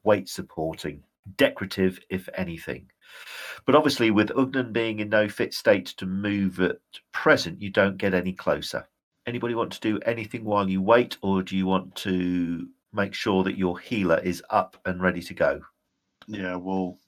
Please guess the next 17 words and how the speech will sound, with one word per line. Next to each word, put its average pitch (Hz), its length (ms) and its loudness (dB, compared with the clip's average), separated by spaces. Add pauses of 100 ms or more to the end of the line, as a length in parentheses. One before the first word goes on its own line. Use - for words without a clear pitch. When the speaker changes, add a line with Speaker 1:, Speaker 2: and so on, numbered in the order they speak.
Speaker 2:
we'll 90 240 -10
go 85 80 -12
back. 78 280 -8 (1080)
Cran 95 400 4
will 87 160 -4
bear 87 320 2
hug 85 300 -6 (180)
Silk 85 420 -4
and 82 140 -4
drag 82 300 -4
her 90 120 0
back 82 360 -4
to 87 160 -4
the - 100 -16
hug. 107 240 0 (460)
Speaker 1:
Okay. 73 300 -12 (520)
Numal, 104 560 -2